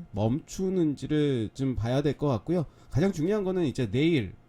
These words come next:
오전에 시초가가 어떻게 형성되느냐, 그리고 장이 시작된 이후에 한 시간 혹은 두 시간 동안의 움직임을 볼 필요가 있을 것 같습니다. 분봉을 통해서 움직임을 보면서 앞전보다 거래량이 더 나오면서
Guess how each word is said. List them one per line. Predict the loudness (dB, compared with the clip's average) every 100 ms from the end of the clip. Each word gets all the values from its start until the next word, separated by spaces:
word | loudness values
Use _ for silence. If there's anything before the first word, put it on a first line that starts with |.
| 0
오전에 | 2 2 0 -2
시초가가 | -6 -10 -6 -6 -4 -4
어떻게 | -2 -2 -4 -8 -2 0
형성되느냐, | 0 0 0 0 0 2 2 2 0
그리고 | -2 -4 4 4 2 -6 -18
장이 | -6 -2 -2
시작된 | -4 -4 -4 -4 -2 -2 0
이후에 | -2 0 0 -2 -8 -18 -10
한 | -4 -4
시간 | -4 -4 -4
혹은 | -4 -6 -6
두 | -4
시간 | -6 -4 -4
동안의 | -2 -2 -2 -2 0 -2 -4 -12 -10 -2
움직임을 | -2 -2 -4 -2 0 0 -4
볼 | 0 0
필요가 | 0 -4 -2 -2
있을 | -4 -6
것 | -6 -4
같습니다. | -4 -6 -6 -6 -10 -20 -12
분봉을 | -4 2 4 4
통해서 | -2 -2 -2
움직임을 | -2 -2 -4 -4 -2 -2
보면서 | 0 0 0 -2 -4 -6 -6
앞전보다 | -10 -12 -10 -4 -2 0 -2 -2 -2 -2 -8
거래량이 | -4 0 2 0 0 -2
더 | -2 0
나오면서 | 2 2 2 2 0 -2 -2 -2